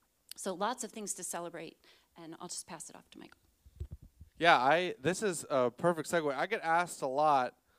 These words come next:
Speaker 2: why there'll be, like, people will say, "Hey, I don't see as many kids sitting here as in a Sunday." Well, I got two kids back there running everything with electricity through it. I got Alex working, uh, in the Worsted family with welcome team and stuff. And then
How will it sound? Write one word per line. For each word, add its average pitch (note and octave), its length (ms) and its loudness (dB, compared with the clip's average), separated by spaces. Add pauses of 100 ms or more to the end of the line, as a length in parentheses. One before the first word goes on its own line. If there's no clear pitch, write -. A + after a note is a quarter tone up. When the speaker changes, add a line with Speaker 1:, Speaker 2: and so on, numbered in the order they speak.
(120)
Speaker 2:
why C#3 640 6 (200)
there'll D3 220 4
be, D3 160 -2
like, C3+ 440 -2 (100)
people D3+ 220 -6
will C3 60 -4
say, C#3 220 0
"Hey, D#3+ 240 0 (120)
I D#3 80 4
don't A#3 180 2
see A#3 140 -6
as G3 120 -2
many E3+ 440 -4
kids D3 580 0 (220)
sitting E3 420 -4
here F3 320 2
as C#3 220 -2
in C#3 60 -4
a B2+ 40 -4
Sunday." B2+ 300 -2
Well, C#3 180 2
I C#3 120 2
got C#3 240 0 (260)
two G#3+ 180 0
kids G#3 300 0
back F#3 280 2
there F#3+ 200 4
running E3+ 240 0
everything F3 560 -2 (180)
with D#3+ 140 0
electricity D#3+ 500 -2
through D#3 180 2
it. D3 60 4
I D3 60 4
got D3 240 2
Alex D#3+ 420 2
working, D#3+ 460 -2 (360)
uh, C#3+ 240 4
in C#3+ 60 -2
the D3 80 0
Worsted D3+ 280 0
family D3+ 220 0
with C#3+ 280 0
welcome D3 460 4
team D3+ 280 -4
and C#3+ 80 -4
stuff. D3+ 320 2
And D3+ 120 -2
then D3+ 260 0